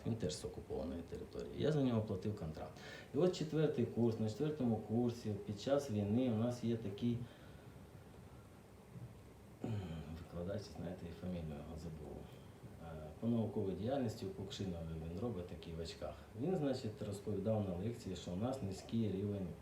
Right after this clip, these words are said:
м, освіти у на-, наших,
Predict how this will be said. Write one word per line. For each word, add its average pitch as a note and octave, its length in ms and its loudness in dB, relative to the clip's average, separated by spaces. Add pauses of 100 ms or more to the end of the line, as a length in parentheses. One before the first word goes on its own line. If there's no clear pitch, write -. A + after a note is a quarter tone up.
(140)
м, E2 640 -6
освіти G#2+ 460 2 (300)
у F2+ 960 -6
на-, G2+ 220 4 (120)
наших, F#2 580 0